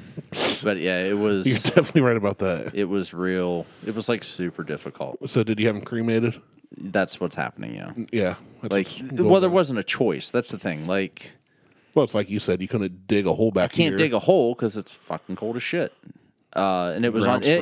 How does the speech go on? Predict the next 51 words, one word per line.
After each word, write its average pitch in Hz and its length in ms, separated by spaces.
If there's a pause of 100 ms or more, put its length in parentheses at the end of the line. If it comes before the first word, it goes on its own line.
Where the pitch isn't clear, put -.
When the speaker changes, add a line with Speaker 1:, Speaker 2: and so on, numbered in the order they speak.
Speaker 1:
and 151 200
it 156 40
Speaker 2:
frozen. 139 60
Speaker 1:
was 127 120
on 117 200
Valentine's 82 640
Day, 64 240
so 82 500 (760)
it 104 60
was 95 160
Monday, 95 460 (520)
and 95 440 (200)
Speaker 2:
Yeah, 107 120
way 110 140
to 123 80
ruin 110 220
a 104 40
holiday 113 420
for - 120
the 101 60
Speaker 1:
I 107 40
Speaker 2:
rest 110 140
of - 40
your 101 80
Speaker 1:
know. 110 100
Speaker 2:
kid's 92 140
Speaker 1:
Well, 107 80
Speaker 2:
life. 104 280
Speaker 1:
we 104 120
don't 85 180
celebrate 78 400
it 78 60
anyway 82 240
'cause 80 180
it's - 220
a - 60
shitty 76 320
Hallmark 82 340
holiday. 82 380 (200)
Speaker 2:
I 101 100 (360)
hundred - 720
percent 98 300
agree. 92 240
Speaker 1:
It's - 240
not 82 320
worth 80 360
my 80 160
fucking 80 380
time 82 240
or 85 140
effort 90 320